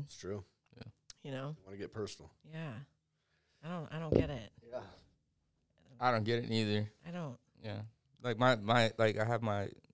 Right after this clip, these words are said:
Speaker 2: my prep company, and, like, I'll get, like, a hundred and twenty views on the story or, like, three hundred, whatever. And then I'll post something on my personal, and then it's, like, six hundred and thirty.
Speaker 3: I know.
Speaker 2: It's like, what?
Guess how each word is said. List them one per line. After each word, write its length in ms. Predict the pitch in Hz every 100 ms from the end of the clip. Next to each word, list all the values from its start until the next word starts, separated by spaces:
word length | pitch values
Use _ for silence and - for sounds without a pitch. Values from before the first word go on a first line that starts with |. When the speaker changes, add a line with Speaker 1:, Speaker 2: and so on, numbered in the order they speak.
| _
Speaker 2:
my 100 | 101
prep 240 | - 117
company, 480 | - 113 117 123 135 127 113
and, 100 | 107
like, 180 | 98
I'll 120 | 104 107
get, 180 | 110
like, 260 | - - - _ _ _ _ _ _
a 40 | -
hundred 360 | - 117 107 104
and 140 | 101
twenty 440 | - 107 101 101 101 _ _
views 260 | 107 107 104
on 80 | 101
the 60 | 101
story 400 | - 104 101 101
or, 60 |
like, 200 | - - _
three 160 | -
hundred, 240 | 104 107 101
whatever. 380 | - 117 117 113 _ _ _ _ _
And 140 | - 101
then 240 | 101 98 95 _ _ -
I'll 140 | 98
post 240 | - 110 -
something 220 | 104 107
on 80 | 101
my 80 | 98
personal, 480 | - 101 - 110 123 _ _ _ _
and 140 | 98
then 80 | 95
it's, 120 | 101
like, 200 | - - - -
six 300 | - 180 -
hundred 300 | 120 127 131
and 100 | - 294 320
thirty. 120 | 269
Speaker 3:
I 40 | 330
know. 340 | 403 453 349
Speaker 2:
It's 80 | 190
like, 100 | 135
what? 340 | 147 453 427